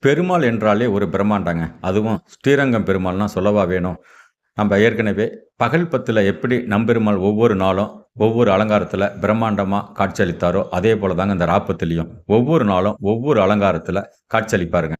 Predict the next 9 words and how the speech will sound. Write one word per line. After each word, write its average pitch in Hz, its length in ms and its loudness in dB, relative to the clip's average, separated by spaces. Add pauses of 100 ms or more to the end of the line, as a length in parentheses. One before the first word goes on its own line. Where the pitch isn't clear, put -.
(100)
ராப்பத்து 165 500 2
முதல் 120 240 0
நாளான 110 420 0
இன்று 98 580 -2
அதிகாலை 131 500 2
முதலே 104 320 2
பக்தர்கள் 107 880 -2
தரிசனத்துக்காக 110 800 0
காத்திருந்தாங்க. 87 680 -2